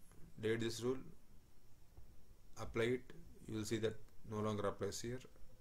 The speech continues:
You want to know only the top forty, don't, you're not bothered basically about what's less than forty. Delete this rule, apply it. This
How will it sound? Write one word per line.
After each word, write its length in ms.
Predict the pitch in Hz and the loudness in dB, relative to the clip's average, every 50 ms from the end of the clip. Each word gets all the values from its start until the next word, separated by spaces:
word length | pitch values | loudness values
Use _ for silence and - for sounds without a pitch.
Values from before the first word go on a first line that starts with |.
| - - - - - - - - - - - - - - - - - - - - - - - - - - - - - - - - - - - - | -10 -10 -10 -12 -12 -12 -12 -14 -16 -16 -14 -14 -14 -12 -12 -12 -12 -6 -2 0 0 0 0 -2 -2 -2 -2 -4 -6 -10 -12 -12 -12 -8 -2 2
You 60 | 107 | 4
want 180 | 107 110 107 107 | 4 6 6 6
to 60 | 110 | 6
know 160 | 95 87 110 | 8 8 8
only 180 | 113 113 123 123 | 8 10 10 10
the 120 | 117 113 | 10 8
top 260 | 113 110 107 107 - | 8 6 4 4 6
forty, 280 | - 117 110 113 120 117 | 4 6 6 6 6 6
don't, 280 | 107 113 110 110 107 110 - - - - - - - | 8 8 8 6 4 -2 -6 -8 -8 -8 -10 -10 -8
you're 100 | - 113 | 0 4
not 240 | 113 113 110 92 85 | 6 6 6 6 8
bothered 400 | 90 104 110 113 120 120 110 98 | 10 12 12 12 12 12 12 12
basically 420 | 98 104 104 101 107 - 107 104 101 | 12 10 10 8 6 4 6 6 8
about 220 | 95 101 101 95 | 8 6 6 8
what's 220 | 95 98 98 - | 8 6 8 8
less 160 | 104 95 92 82 | 6 4 4 6
than 160 | 101 98 98 | 4 4 4
forty. 460 | - 101 95 92 - - 135 147 - - - - - - - - - - - - - - | 4 4 2 4 2 0 -2 -2 -2 -6 -6 -8 -8 -8 -8 -10 -10 -12 -12 -8 -2 2
Delete 260 | 104 98 104 107 95 | 2 4 4 4 4
this 240 | 98 98 - - - | 4 4 2 4 2
rule, 140 | 117 117 120 127 - - - - - - - - - - - - - - - - - - - - - - - - - - - - - - - - - - - - - - - - - - - - - - - - - - - - - - - - - - - | 2 0 0 -2 -4 -8 -10 -10 -10 -10 -8 -8 -8 -8 -10 -10 -12 -14 -14 -12 -12 -12 -10 -10 -10 -10 -10 -10 -8 -8 -6 -4 -4 -4 -4 -4 -8 -8 -8 -10 -10 -10 -10 -12 -12 -12 -14 -14 -12 -14 -14 -12 -10 -10 -10 -10 -10 -12 -10 -8 -8 -6 -6
apply 260 | 92 80 - 180 85 | -4 -2 -2 -2 -2
it. 240 | 80 80 - - - - - - - - - - - - - - - - - - - - - - - - - - - - - - - - - - - - - - - | -2 -4 -6 -10 -12 -12 -12 -12 -12 -12 -10 -10 -10 -10 -10 -8 -8 -8 -8 -8 -8 -10 -10 -10 -10 -10 -10 -10 -8 -8 -8 -10 -10 -10 -12 -10 -10 -10 -6 -2 0
This 200 | 113 107 98 | 0 0 0